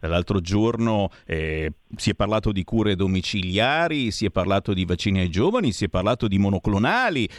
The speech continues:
eh, di cure, quindi al covid, se preso nelle primissime istanze, ragazzi, cose che, eh, eh, purtroppo, e questo è ancora uno dei motivi, forse perché ci bloccano, noi ne parliamo, ma su altri canali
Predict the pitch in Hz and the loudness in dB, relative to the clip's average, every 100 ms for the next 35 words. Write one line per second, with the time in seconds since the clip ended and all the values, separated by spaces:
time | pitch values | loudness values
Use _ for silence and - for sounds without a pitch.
0 | - 101 92 113 - 285 294 185 123 165 | -4 -2 0 -2 2 4 4 2 2 0
1 | 220 156 143 113 - 254 247 131 107 98 | 2 4 2 0 0 4 4 2 0 -2
2 | - 160 156 - 185 220 185 160 123 - | 0 -2 0 -2 0 -2 0 0 0 -6
3 | - 117 175 175 151 117 131 135 143 226 | 0 2 2 0 0 0 -2 2 4 4
4 | - - 139 127 113 - 196 233 202 135 | 2 2 2 2 0 -2 0 2 2 0
5 | - 120 113 120 - 117 190 254 190 185 | 2 0 2 0 -2 -2 0 0 0 -2
6 | 190 196 - - - 156 151 165 220 202 | 0 0 -2 -8 -2 0 0 -2 -2 0
7 | 185 190 - 208 180 156 143 139 - 147 | 2 2 4 2 4 2 2 -2 -2 -2
8 | - 131 123 113 143 127 117 113 120 117 | 0 2 2 2 2 2 2 2 2 2
9 | 110 147 110 117 110 107 104 113 - 117 | 2 0 0 0 0 -2 -2 -2 -2 0
10 | 107 107 - 117 101 113 262 226 117 107 | 2 2 0 2 4 4 4 4 2 0
11 | 98 196 143 113 151 117 104 151 190 202 | 2 0 2 0 2 0 0 0 2 2
12 | 147 113 107 175 143 107 107 | -2 -6 -2 0 2 0 0